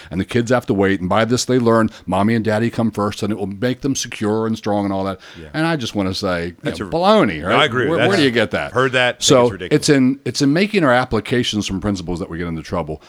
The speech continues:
Speaker 1: My question is, how many, what kind of applications can you make from the bloom where you're planted principle?
Speaker 2: Uh-huh.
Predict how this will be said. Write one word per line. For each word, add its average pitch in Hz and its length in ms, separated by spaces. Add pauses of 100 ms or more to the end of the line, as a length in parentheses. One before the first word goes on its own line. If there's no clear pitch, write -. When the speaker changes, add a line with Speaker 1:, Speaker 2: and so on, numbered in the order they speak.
(100)
Speaker 1:
My 139 140
question 127 440
is, 87 180
how 123 500
many, 104 400
what 117 180
kind 117 240
of 95 60
applications 98 800
can 87 160
you 82 100
make 85 300
from 82 200
the 78 200 (460)
bloom 101 460
where 87 120
you're 85 160
planted 85 640
principle? 80 520
Speaker 2:
Uh-huh. 90 220